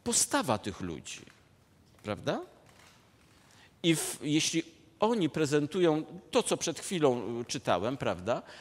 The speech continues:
to, no, niestety oni nie korzystają z Bożego przebaczenia. Powtarzam, ja nie wypowiadam się o ich losie wiecznym. To Pan Bóg będzie sobie dobierał towarzystwo na wieczność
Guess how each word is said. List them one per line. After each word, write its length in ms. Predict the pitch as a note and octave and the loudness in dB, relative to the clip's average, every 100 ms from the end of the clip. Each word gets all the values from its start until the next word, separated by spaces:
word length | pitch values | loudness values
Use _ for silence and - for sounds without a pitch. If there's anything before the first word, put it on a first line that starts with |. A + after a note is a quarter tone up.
| - - - | -20 -6 0
to, 140 | D3+ | 0
no, 200 | D#3 D3+ - | 2 -2 -2
niestety 460 | D3+ D3 E3 F#3 | -4 -2 -2 -2
oni 200 | E3+ E3+ | 0 0
nie 220 | E3 F#3+ | 2 2
korzystają 760 | - G#3 F#3+ G3+ - B3 F#3+ A2+ | 2 -2 -2 -2 -2 -2 -2 -4
z 80 | G2 | -4
Bożego 460 | G2+ G2+ G2 F2 | -4 -2 -4 -4
przebaczenia. 920 | - - C#2+ B1 - B1 - - - _ _ _ _ - - - - - - - _ _ _ E3 | -6 -8 -8 -10 -10 -14 -16 -20 -20 _ _ _ _ -20 -20 -20 -20 -20 -20 -20 _ _ _ -2
Powtarzam, 480 | - C3+ A2+ D#3 | 2 2 2 0
ja 120 | D#3 D3+ | 0 2
nie 140 | D#3 | 0
wypowiadam 640 | C#3+ D3 B2+ D#3 F3+ F3+ | -2 -4 -2 -2 -2 -4
się 200 | - E3+ | -4 -4
o 100 | C3+ - | -4 -4
ich 160 | C#3+ | -4
losie 320 | C3+ C#3 - D3+ | -2 -2 -2 -4
wiecznym. 680 | G3+ F3 - - D#2 C2+ - - - | -4 -4 -4 -6 -10 -12 -16 -20 -12
To 100 | - | -8
Pan 300 | A2 F3+ G3+ | -4 -2 0
Bóg 160 | C3+ G#2 | -2 0
będzie 280 | A2+ G#2+ A2+ | 0 0 -2
sobie 260 | B2 G#2+ | -4 -4
dobierał 640 | G2+ G2+ A2+ G#2 A#2 C3 C#3+ | -4 -2 -2 2 2 2 0
towarzystwo 640 | B2+ A#2 G#2 G#2+ - C3 | -2 0 -2 -4 -6 -4
na 140 | C3 C3+ | -2 0
wieczność 720 | A#2 E2 - G2+ D#3 - | -2 -2 -4 -6 -8 -10